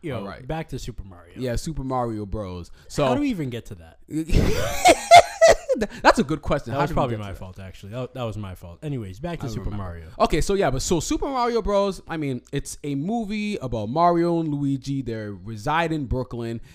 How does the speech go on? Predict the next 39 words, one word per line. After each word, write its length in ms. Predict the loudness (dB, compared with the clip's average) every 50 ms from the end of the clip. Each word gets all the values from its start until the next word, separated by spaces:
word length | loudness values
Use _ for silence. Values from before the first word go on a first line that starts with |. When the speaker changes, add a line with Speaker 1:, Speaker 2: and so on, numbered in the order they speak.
| -20 -18 -10
Speaker 2:
They 420 | -8 -6 -6 -6 -6 -8 -8 -10 -14 -16 _ _ _ _
find 460 | -18 -8 -4 -2 -2 0 0 0 0
a 60 | 4
pipe. 460 | 4 4 4 6 2 2 2 -2 -6 -12 -16 _ _ _ _ _ -12
They 220 | -6 -4 -4 -4
get 260 | -2 0 0 0 2 2
lost 360 | 4 6 6 6 4 2 -2
in 100 | -4 -2
it, 200 | 0 -2 -2 -2 -4
and 140 | -4 -4 -2
then 160 | -2 -4 -4
Luigi 460 | -4 -4 -4 -4 -4 -4 -6 -8 -6
ends 300 | -6 -4 -4 -4 -2 0
up 160 | 0 0 0 -2
in 160 | -4 -4 -4
Bowser's 540 | -2 0 2 4 4 4 4 2 -2 -2 -2
land, 500 | -4 -2 -2 0 0 0 0 0 -2 -4 -6 -6
and 160 | -8 -8 -6
he 140 | -6 -6 -4
gets 240 | -2 -4 -2 -2
kidnapped 580 | -2 -2 -2 -2 -2 -4 -6 -6 -4 -4 -4 -4
by 220 | -4 -4 -4 -6 -8 -12 -16 _ _
Bowser, 540 | -6 -4 -4 -2 -4 -6 -6 -8 -8 -8 -8 -10
and 140 | -10 -10 -10
then 320 | -10 -12 -12 -14 -14 -16 _ _
Mario 720 | -10 -4 2 4 4 6 4 4 0 -2 -2 -2 -4 -6 -10 -18 -20 -20 -20 -14 -8
ends 240 | -4 -4 -4 -2 -2
up 120 | -2 -4 -2 -4
on 120 | -6 -4
a 60 | -4 -4
journey 240 | -2 -2 -2 -2
to 140 | -2 -4 -6
find 280 | -6 -2 -2 0 0 0
his 140 | -2 -2 -2
brother, 260 | -2 -4 -2 -4 -6
and 120 | -6 -6
on 180 | -4 -2 -2 0
his 200 | 0 -2 -2 -4
way 460 | -4 -4 -2 -2 -2 -2 -2 -4 -6